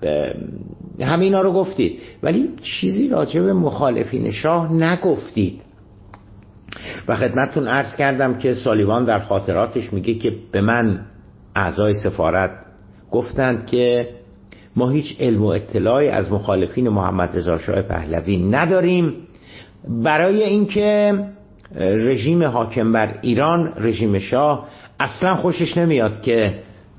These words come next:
ما ارتباطاتی با مخالفین، اه، شاه داشته باشیم. و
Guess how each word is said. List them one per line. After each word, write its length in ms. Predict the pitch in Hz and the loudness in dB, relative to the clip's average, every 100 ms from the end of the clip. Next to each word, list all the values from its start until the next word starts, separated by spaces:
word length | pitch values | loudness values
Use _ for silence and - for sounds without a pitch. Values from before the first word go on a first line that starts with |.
| 110 | -4
ما 680 | 107 120 135 143 139 - - - - - - - - | 0 2 2 2 0 -4 -16 -20 -20 -20 -20 -20 -4
ارتباطاتی 1040 | 127 104 104 123 107 104 90 110 135 - 135 | 0 0 -2 0 2 2 2 0 0 0 0
با 480 | 131 127 123 120 - - - - - | 2 2 2 0 -6 -20 -20 -16 -4
مخالفین، 1080 | 101 107 104 110 104 92 - - 123 127 123 120 120 117 113 - - - - - - | 0 2 0 0 2 2 0 -2 0 2 2 2 2 0 -4 -14 -20 -20 -20 -20 -14
اه، 520 | 95 98 95 92 90 87 | -4 0 2 2 0 -2
شاه 500 | - 110 104 104 - - - | -2 0 0 -2 -12 -20 -8
داشته 380 | 90 - - 107 | -6 -4 -2 0
باشیم. 380 | 85 - 80 87 - - - - - - - - - - - - 101 90 98 | -2 -4 -10 -10 -18 -20 -20 -20 -20 -20 -20 -20 -20 -20 -18 -10 -6 -2 0
و 400 | 110 104 101 98 | 2 4 2 0